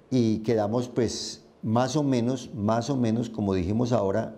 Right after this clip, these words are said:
a la espera de que la ministra cumpla en el mes de enero comiencen a mirar a ver cómo reactivan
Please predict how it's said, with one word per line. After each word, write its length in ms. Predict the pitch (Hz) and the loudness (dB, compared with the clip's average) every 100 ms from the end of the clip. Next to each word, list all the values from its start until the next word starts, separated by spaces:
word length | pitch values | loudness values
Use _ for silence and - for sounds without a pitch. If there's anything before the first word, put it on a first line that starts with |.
| - | -6
a 100 | 101 | 0
la 120 | 143 | 0
espera 460 | 202 - 120 117 120 - - - _ | 0 -2 0 0 -4 -14 -20 -20 _
de 120 | 95 | -4
que 120 | 101 | 0
la 100 | 95 | 0
ministra 560 | 85 90 90 85 117 - | 0 -2 -4 -2 -4 0
cumpla 520 | 120 107 107 120 123 - - - - - - - | 2 2 2 -2 -2 -8 -20 -20 -20 -20 -20 -4
en 360 | 123 101 98 92 | 0 2 2 2
el 100 | 87 | 2
mes 180 | 92 92 | 0 2
de 100 | 113 | 0
enero 300 | 110 110 110 | 2 0 -2
comiencen 500 | 110 98 95 107 107 | -4 -4 -4 -2 0
a 200 | 98 87 | 0 0
mirar 320 | 87 92 92 | 0 0 2
a 80 | 101 | 2
ver 220 | 104 107 | 0 -4
cómo 420 | - 107 110 107 - - - - _ _ - _ - | -2 0 0 0 -4 -16 -20 -20 _ _ -20 _ -6
reactivan 840 | 113 110 110 98 - 131 113 113 | 0 2 2 -2 0 2 0 -2